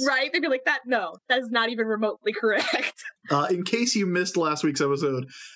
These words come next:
Speaker 2: uh, you should definitely go back and listen to it. Uh, we talked to Christy about her history with Sailor Moon and her role in the Negavision fan dub of Sailor Moon, where she did, in fact, play Sailor Jupiter and the creepy psychic girl <laughs> from the, uh, beach party,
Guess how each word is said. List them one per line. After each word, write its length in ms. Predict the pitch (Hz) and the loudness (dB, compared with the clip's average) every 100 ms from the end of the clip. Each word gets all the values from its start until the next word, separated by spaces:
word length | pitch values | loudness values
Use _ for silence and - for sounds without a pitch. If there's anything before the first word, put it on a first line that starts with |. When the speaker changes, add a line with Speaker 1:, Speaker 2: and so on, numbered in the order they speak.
| - | 0
Speaker 2:
uh, 60 | 151 | 2
you 80 | 151 | 2
should 140 | 165 | 0
definitely 280 | 180 190 156 | 0 0 0
go 100 | 143 | 0
back 260 | 131 123 135 | 0 0 0
and 100 | 131 | 0
listen 220 | 131 131 | 0 0
to 220 | 135 123 | 2 0
it. 80 | 113 | 0
Uh, 140 | 123 123 | 0 0
we 100 | 135 | 0
talked 220 | 139 - | 0 0
to 60 | |
Christy 200 | 143 131 | 0 0
about 140 | 123 123 | 0 0
her 160 | 156 | 0
history 260 | 156 151 131 | 0 0 0
with 120 | 127 | 0
Sailor 200 | 139 127 | 0 0
Moon 220 | 131 127 120 - - 147 | 0 -2 -4 -10 -6 0
and 200 | 180 185 | 0 2
her 200 | 240 277 | 0 0
role 600 | 226 254 208 151 160 - _ _ _ | 0 2 2 0 -2 -4 _ _ _
in 280 | 165 175 160 180 | 2 2 0 0
the 180 | 156 175 | 0 2
Negavision 720 | 165 190 196 180 185 190 175 | 2 2 2 0 0 0 0
fan 440 | 214 165 185 202 143 | 0 2 2 2 0
dub 360 | 123 117 117 208 - - | 0 0 0 -2 -2 0
of 160 | 131 | 2
Sailor 280 | 131 135 131 | 2 2 2
Moon, 240 | 127 123 | 0 0
where 100 | 175 | 0
she 240 | 233 151 135 | 0 0 2
did, 180 | 151 160 | 2 2
in 140 | 151 | 0
fact, 300 | 165 156 - | 0 0 2
play 280 | 196 190 135 | 2 2 0
Sailor 300 | 151 156 151 | 0 2 2
Jupiter 460 | 156 175 127 123 - - 160 | 0 0 0 0 -4 -4 0
and 300 | 180 196 185 | 2 2 0
the 140 | 185 | 0
creepy 340 | 185 202 202 196 | 0 0 2 2
psychic 340 | 220 202 170 | 0 0 0
girl 300 | 147 147 196 | 2 2 0
<laughs> 0 | |
from 380 | - - 196 185 185 | 0 0 2 0 0
the, 240 | 214 208 - - _ - | 0 0 -4 -12 _ 0
uh, 160 | 220 214 | 2 0
beach 220 | 240 - | -2 0
party, 380 | 175 156 139 | 0 2 0